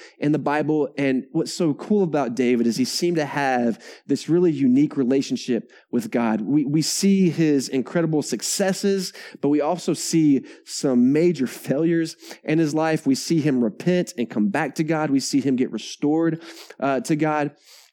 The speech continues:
And one of the things that David is really most known for is this just incredible honesty that he has with God, specifically in the Psalms. Uh, David wrote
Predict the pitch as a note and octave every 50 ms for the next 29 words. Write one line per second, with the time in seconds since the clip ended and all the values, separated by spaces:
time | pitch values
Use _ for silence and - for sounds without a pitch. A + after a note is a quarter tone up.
0 | - _ _ C#3 D3 C#3+ C#3 C3+ C#3 E3+ G#3 A3+ G#3+ F3+ - G3 F#3 F3+ E3 D3
1 | C#3+ B2 B2+ D3+ D#3+ E3 D#3 D#3 C#3 C3 B2 B2 D#3+ F#3 E3+ D3 C#3 C#3 D#3 D#3+
2 | D#3+ - - C#3 C3+ C3+ C#3+ D3+ D#3+ D#3 C3+ - - B2+ A#2 A2+ A#2 A2+ A2 A2+
3 | - - - _ - - B2+ B2 A#2 C3+ D3+ C#3+ - - - - D#3+ D3 C#3 -
4 | - C3+ C#3 B2+ - - - D#3+ E3+ F3 F#3+ F3 E3+ E3 D3 - - C3+ C#3 C#3
5 | C#3 C3+ B2 - - A#2+ A2 G#2+ G2 F#2+ - _ - - _ _ - B2 B2+ A#2+
6 | A2+ - C#3 B2+ B2 A#2+ A2 A#2 A2+ - - - B2+ A#2 A2+ G#2+ G#2+ G#2+ G#2 -
7 | - - _ _ - - - - C#3+ - - - - A#3+ - - F#3+ - - C#3+
8 | C#3 C3 B2 B2 A2+ - B2+ B2+ A#2 A2+ - - - D#3 C3+ A2 G2 F#2 F2+ -
9 | - - - B2 A#2+ A2+ G#2+ G2+ - A#2+ A#2 - E3 E3+ D#3+ D#3+ D3+ C3 B2 B2
10 | B2+ D#3 E3 E3+ E3 D3+ B2 -